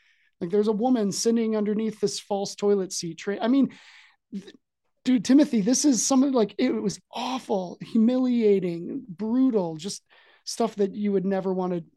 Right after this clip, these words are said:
put on an enemy, you know? So at the end of the three months, I go back up for this final meeting with the managing doctor, and he walks in and pretty much gets right to it. And he's like, "Hey, Alicia,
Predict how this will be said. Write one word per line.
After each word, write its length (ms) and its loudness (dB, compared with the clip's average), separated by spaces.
put 160 -2
on 160 -2
an 120 -4
enemy, 320 -4
you 180 -14
know? 260 -12
So 140 -2
at 60 -2
the 160 2
end 220 4
of 100 2
the 80 -2
three 340 -2
months, 540 -2
I 160 -2
go 180 2
back 420 -4
up 180 -4
for 160 -8
this 180 -8
final 460 -6
meeting 440 -4
with 200 -8
the 80 -8
managing 560 -6
doctor, 520 -10
and 140 -10
he 200 2
walks 420 0
in 180 4
and 100 -2
pretty 180 -2
much 240 -2
gets 220 -2
right 240 -4
to 160 -2
it. 60 -2
And 80 -2
he's 160 -4
like, 140 -4
"Hey, 160 0
Alicia, 540 -2